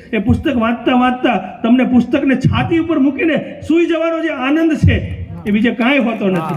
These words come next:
આયોજકોને ખૂબ ખૂબ ધન્યવાદ આપું છું. અને આ કાર્યક્રમ જૂનાગઢમાં સામાન્ય રીતે મોડા કાર્યક્રમો શરૂ થાય, અને આ જે હું પ્રબુદ્ધ વર્ગ જોઉં છું બાપુ,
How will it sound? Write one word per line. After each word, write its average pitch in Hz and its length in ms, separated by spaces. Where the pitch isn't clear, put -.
આયોજકોને 208 540
ખૂબ 208 220
ખૂબ 196 180
ધન્યવાદ 254 420
આપું 262 300
છું. 285 80
અને 247 360
આ 214 80
કાર્યક્રમ 226 680
જૂનાગઢમાં 240 520
સામાન્ય 233 360
રીતે 240 220
મોડા 214 240
કાર્યક્રમો 202 480
શરૂ 175 240
થાય, 160 140
અને 196 120
આ 208 220
જે 196 120
હું 220 160
પ્રબુદ્ધ 190 340
વર્ગ 214 320
જોઉં 208 240
છું 196 140
બાપુ, 170 320